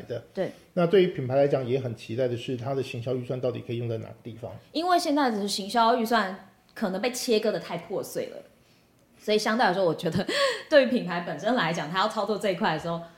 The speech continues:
Speaker 2: 实际上是会有一些管理或者选择上的困难，可能比较想比较多。
Speaker 1: 嗯。
Speaker 2: 然后现在如果有这样子的一个东西，我觉得都还蛮值得品牌方来思考看看。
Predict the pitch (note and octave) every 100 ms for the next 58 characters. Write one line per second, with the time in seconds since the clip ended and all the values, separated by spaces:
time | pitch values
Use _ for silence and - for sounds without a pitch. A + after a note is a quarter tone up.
0 | - - A3+ C#4+ D4+ C4+ B3+ B3 C4+ F3
1 | F3 A3 G3 E3+ F3 F#3 G3+ - D3+ C#3
2 | D3+ E3+ A#3+ G3 - - _ G3 E3+ E3+
3 | - G#4+ F3 - - F3 - _ _ _
4 | F3 F3+ G#3 - C#3 D#3+ D#3+ E3 D2+ E2
5 | - _ _ _ - F3 G3 A3 G3+ G#3+
6 | F#3 G#3+ G3+ E3+ F4+ A#3+ G3 F#3 F#3 G3
7 | G3+ F#3 F3 F3+ G#3 A3+ A3+ F#3+ F3 E3
8 | G3+ - D#3+ E3 D#3+ E3+ D#3 C#3+ C3+ C#3
9 | F3+ G3 G#3 D3 D#3+ B3+ A#3+ D3 E3+ D#3+
10 | D3+